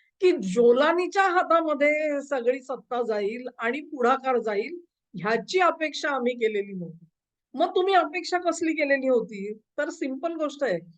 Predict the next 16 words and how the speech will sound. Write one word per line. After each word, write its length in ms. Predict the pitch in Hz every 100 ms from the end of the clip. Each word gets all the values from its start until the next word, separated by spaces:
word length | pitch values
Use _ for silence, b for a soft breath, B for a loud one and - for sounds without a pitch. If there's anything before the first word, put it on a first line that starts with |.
| b b _ -
तुर्कस्ताननी 1000 | 247 247 359 381 - 285 247 240 269 330
सिरियामधले 880 | - 254 233 285 302 269 233 262 277
जे 200 | 240 294
अनेक 480 | - 208 240 285 - _ _ _ _
दुखावले 560 | 202 202 277 294 320 320
गेलेले 460 | 240 240 262 285
पूर्वीचे 580 | 285 240 220 233 254 277
जे 140 | 269 254
जनरल 380 | 214 226 285 320
लोक 280 | 311 262 254
आहेत, 260 | 196 196 214 _ _ _ _ _ _ -
अ, 240 | 190 185
त्यांच्या 420 | 180 220 220 285
लष्करामधले 800 | 269 247 - 277 285 285 262 262
वरिष्ठ 420 | 254 240 262 - 294
अधिकारी 640 | 220 240 262 233 240